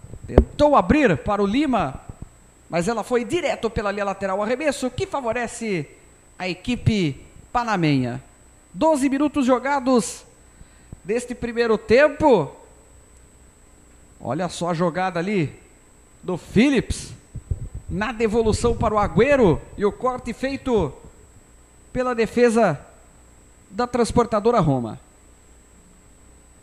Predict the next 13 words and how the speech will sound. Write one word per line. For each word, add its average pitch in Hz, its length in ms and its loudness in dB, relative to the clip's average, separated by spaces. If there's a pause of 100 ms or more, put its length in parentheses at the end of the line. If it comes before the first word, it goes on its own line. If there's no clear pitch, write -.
(240)
Tenta 131 260 -4
reiniciar 175 540 -2
o 185 40 4
jogo 180 240 2
a 180 40 0
partir 180 280 -2
do 196 100 -2
campo 190 200 -2
de 202 120 -2
defesa. 180 400 -4
Rouba 269 300 4
a 262 40 2
bola 269 460 4